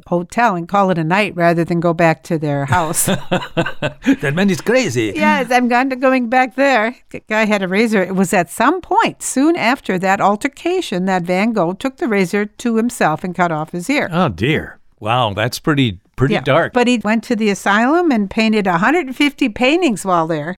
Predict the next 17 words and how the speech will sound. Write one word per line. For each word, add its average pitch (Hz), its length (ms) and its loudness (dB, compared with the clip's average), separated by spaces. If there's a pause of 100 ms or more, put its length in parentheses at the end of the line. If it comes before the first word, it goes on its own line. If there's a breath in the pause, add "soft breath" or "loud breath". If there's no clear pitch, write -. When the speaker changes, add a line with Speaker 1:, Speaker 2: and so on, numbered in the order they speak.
(140)
Speaker 1:
including 214 720 2
the 202 140 0
masterpiece 185 880 -2
known 165 240 2
as 151 360 -4 (100)
The 156 80 -8
Starry 151 480 -4
Night. 143 260 -8
Speaker 2:
Oh, 214 120 0
that's 180 220 0
the - 100 -6
beautiful 160 420 2
one. 78 160 -6
Yeah, 135 260 2
Speaker 1:
Yeah. 131 240 2
Speaker 2:
right. 143 240 0 (320)
Speaker 1:
Okay, 220 300 -2